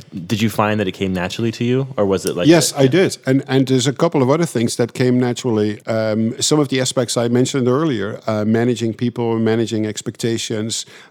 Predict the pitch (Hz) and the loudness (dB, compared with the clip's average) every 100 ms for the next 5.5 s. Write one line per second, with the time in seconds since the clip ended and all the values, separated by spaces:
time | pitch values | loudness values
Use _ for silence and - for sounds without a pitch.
0 | - 113 110 107 107 113 104 - 110 123 | -8 -4 -2 -2 -2 -2 -4 -6 -2 0
1 | 113 101 117 117 120 - 117 117 117 113 | 0 0 0 0 0 -2 -2 -2 0 -2
2 | 110 - 113 127 135 117 110 110 127 123 | -4 -2 0 0 2 0 0 0 0 2
3 | 120 110 104 110 110 110 110 - 107 113 | 0 0 0 0 0 -2 -2 -4 -6 -4
4 | - 104 - 101 98 98 85 - - - | -4 -6 -4 -6 -6 -8 -12 -16 -14 -10
5 | 120 - 127 - | -8 -6 -8 -8